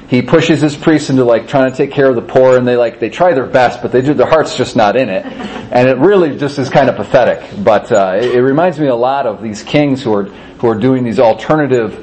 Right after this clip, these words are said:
you know, competing religions to the one true relig-, religion that God has revealed. And they just, it eventually falls flat.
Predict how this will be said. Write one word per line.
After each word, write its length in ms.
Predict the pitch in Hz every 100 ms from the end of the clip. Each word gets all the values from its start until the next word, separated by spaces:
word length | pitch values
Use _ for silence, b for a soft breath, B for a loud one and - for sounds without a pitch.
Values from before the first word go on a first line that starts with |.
| B B B
you 80 | 113
know, 80 | 113
competing 640 | - 117 - 180 170 156
religions 560 | 131 123 160 131 120 -
to 80 |
the 100 | 120
one 200 | 117 123
true 200 | 110 135
relig-, 440 | 117 117 123 104 -
religion 340 | 117 127 127
that 160 | 107 87
God 240 | 113 147
has 140 | 131 95
revealed. 580 | 85 87 90 - - - B B B -
And 140 | 120
they 80 | 127
just, 240 | 165 185
it 140 | 139 117
eventually 420 | 101 165 - 135
falls 340 | - 110 95
flat. 480 | - 107 85 - -